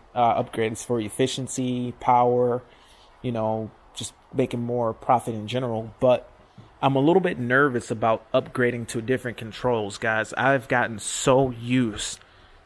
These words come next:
to using the cruise bar that you have on your walk behinds. This is what I've always used. I've never had a zero turn. I've never operated a zero turn. I've never had anything with the lap bars that you push forward and backwards.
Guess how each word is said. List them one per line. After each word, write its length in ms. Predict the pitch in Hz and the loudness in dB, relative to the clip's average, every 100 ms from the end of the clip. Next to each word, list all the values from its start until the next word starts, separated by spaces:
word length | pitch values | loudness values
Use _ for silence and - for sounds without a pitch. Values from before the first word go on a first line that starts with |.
| - | -8
to 160 | 123 | -4
using 600 | 113 113 127 117 120 117 | -4 2 4 4 0 -4
the 80 | 110 | -6
cruise 440 | - - 131 127 | -6 0 0 0
bar 440 | - 113 87 95 - - - _ _ | -2 0 0 -2 -6 -18 -20 _ _
that 220 | 127 117 110 | 0 0 -2
you 80 | |
have 420 | 104 127 120 120 113 - 127 | -2 2 2 0 -4 -8 -4
on 220 | 117 113 | -2 -2
your 120 | 110 | -4
walk 320 | 107 120 - | 2 2 2
behinds. 480 | 113 113 110 107 - | -4 -6 -6 -8 -12
This 360 | 120 113 147 - | -4 2 2 0
is 120 | 127 | -2
what 180 | 127 127 | 2 4
I've 160 | 120 - | 4 2
always 420 | 117 117 117 117 | 2 2 0 -2
used. 460 | 127 135 127 - - - - - | -2 0 -2 -8 -16 -20 -20 -8
I've 200 | 117 110 | -6 -4
never 380 | 117 120 131 135 | 0 4 6 6
had 200 | 135 127 | 6 6
a 80 | 113 | 6
zero 300 | 123 123 120 | 2 4 2
turn. 540 | - 131 120 120 117 - _ _ - | 0 -2 -2 -4 -6 -12 _ _ -8
I've 160 | 113 | -2
never 260 | 120 120 113 | 2 4 2
operated 580 | 104 120 120 123 117 117 | 0 0 0 2 2 0
a 40 | |
zero 300 | 110 120 117 | -2 -2 -2
turn. 540 | - 123 117 113 113 107 - | -4 -8 -6 -8 -8 -12 -8
I've 160 | 120 117 | -6 0
never 280 | 120 120 | 0 2
had 240 | 117 120 123 | 0 0 0
anything 440 | 123 117 131 120 | -4 -4 -4 -4
with 180 | 120 - | -4 -2
the 180 | 113 113 - - - | -4 -4 -10 -20 -4
lap 360 | 110 120 - 123 | 2 4 4 8
bars 420 | 120 123 123 - | 10 10 8 4
that 200 | 117 - | 0 -2
you 60 | |
push 300 | 107 131 117 | -2 0 0
forward 420 | - 123 120 120 113 | 0 4 6 6 4
and 160 | 107 | 0
backwards. 580 | 120 127 - 131 - - | 4 4 4 0 0 -10